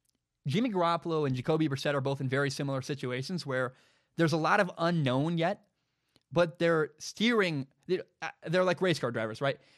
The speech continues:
It's like you put Jimmy Garoppolo at the seat of a Ferrari and you put, you know, what's a, like, a McLaren. Think of another, I don't know fast cars very well. I know, like, Ferraris and Teslas. But you give Jimmy Garoppolo and Jacoby Brissett both really fast cars.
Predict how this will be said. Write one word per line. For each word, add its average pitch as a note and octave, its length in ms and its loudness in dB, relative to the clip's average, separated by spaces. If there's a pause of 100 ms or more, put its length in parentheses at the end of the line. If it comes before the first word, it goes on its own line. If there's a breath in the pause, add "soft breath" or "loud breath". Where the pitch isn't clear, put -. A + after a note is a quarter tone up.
(160 soft breath)
It's F#3+ 140 2
like A3+ 160 2
you A3 80 0
put F#3+ 160 -2
Jimmy G3+ 180 0
Garoppolo E3 640 0
at D#3 140 -6
the D3 80 -4
seat D#3+ 220 -2
of C#3 60 -4
a C#3+ 60 0
Ferrari C3+ 640 2 (480)
and C3+ 420 2
you C#3 100 -2
put, C#3+ 360 0
you C3+ 80 -6
know, B2+ 40 -4
what's C3+ 160 -6
a, C#3 140 -8
like, C3 140 -8
a B2+ 40 -8
McLaren. D#3+ 440 -2
Think E3+ 160 2
of D#3+ 40 2
another, D3+ 220 0
I E3 120 6
don't G#3 100 2
know D#3+ 100 2
fast C3+ 240 0
cars A#2+ 240 0
very C3 160 0
well. A#2 160 -4
I A#2+ 60 -4
know, C3 120 -2
like, B2+ 140 -2
Ferraris B2 480 -2
and A#2 140 -8
Teslas. A2+ 420 -6 (220 soft breath)
But G#3 100 2
you G#3+ 80 4
give B3 240 2
Jimmy A3+ 220 0
Garoppolo E3 640 2
and C3 340 -4
Jacoby D3 380 0
Brissett C#3 260 0
both C3+ 160 -2
really D3+ 260 2
fast C3 360 -2
cars. - 400 -8